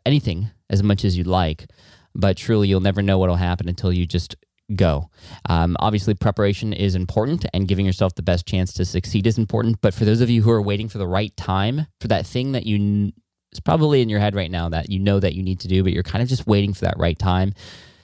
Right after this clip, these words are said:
Well, I'm here to tell you that it's, there, there's never gonna be a moment where you're gonna be comfortable. Uh, there's never gonna be a moment where you're gonna say, "Oh yeah, now's the right time." And, uh, y-, you know, the right time was yesterday.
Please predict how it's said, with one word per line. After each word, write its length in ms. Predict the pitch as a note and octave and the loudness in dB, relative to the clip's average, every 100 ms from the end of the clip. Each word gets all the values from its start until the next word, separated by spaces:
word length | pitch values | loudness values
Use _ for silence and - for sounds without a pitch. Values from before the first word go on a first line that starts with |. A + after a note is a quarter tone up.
| _ - | _ 0
Well, 400 | G#2+ G2+ G2+ - | 2 4 2 0
I'm 100 | G#2+ | 0
here 140 | A#2 | 2
to 60 | C3 | 2
tell 180 | - A#2 | 2 2
you 100 | G#2+ | 4
that 380 | G2 F#2+ F#2 - _ _ _ _ _ _ | 2 2 0 -4 _ _ _ _ _ _
it's, 300 | G2 G#2 - A#2 | -10 -8 -6 -6
there, 440 | G#2+ A2+ A2+ A2 | -4 0 2 2
there's 180 | A2+ A2 | 0 2
never 200 | B2+ A#2 | 0 0
gonna 120 | A2+ | 0
be 100 | G#2 | 0
a 40 | |
moment 280 | G2 G2 F#2 | 0 0 0
where 120 | F#2 | 0
you're 100 | F#2+ | 0
gonna 100 | F#2 | 0
be 120 | F2 E2 | -2 -2
comfortable. 580 | F2 E2+ - C2+ D#2+ _ _ - - - | -4 -4 -4 -4 -4 _ _ -20 -10 0
Uh, 180 | E2+ E2+ | 2 4
there's 180 | G2+ G2 | 2 2
never 200 | A2 G#2+ | 2 2
gonna 140 | G#2+ | 2
be 100 | G2+ | 2
a 40 | |
moment 280 | G2 F#2+ F2+ | 2 0 0
where 100 | F#2 | 0
you're 140 | F#2 F2+ | 0 0
gonna 160 | F#2 | -2
say, 160 | F2 F#2+ | 0 0
"Oh 80 | G3 | 0
yeah, 160 | A#3+ | 0
now's 240 | F3 F3 E3 | 0 0 0
the 80 | A2 | 0
right 160 | G2 | 0
time." 280 | F#2+ D#2+ D#2+ _ - - - | -2 -4 -6 _ -20 -20 -6
And, 500 | - G2+ G2 G2 F#2 | 0 2 4 2 0
uh, 380 | G2+ F#2 F2+ F2+ E2+ - - | 2 2 2 0 -2 -8 -18
y-, 140 | F2+ D#2+ - | -16 -16 -20
you 340 | G1+ G#1 A2+ | -20 -8 -2
know, 100 | G#2 | 0
the 100 | G#2 | 2
right 160 | G#2+ G#2+ | 2 2
time 180 | A2+ G2 | 0 0
was 100 | F2+ | 0
yesterday. 480 | E2+ - D2 C#2+ | 0 -2 -4 -6